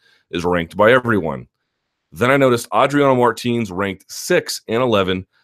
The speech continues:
by two journalists from M M A Weekly, Jeff Kane and Ken Pishna.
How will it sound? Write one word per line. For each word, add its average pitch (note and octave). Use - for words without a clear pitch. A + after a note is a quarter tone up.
by G2
two C3
journalists G2+
from G#2
M F2
M E2+
A E2+
Weekly, F2+
Jeff F#2+
Kane F2+
and E2+
Ken D#2
Pishna. C3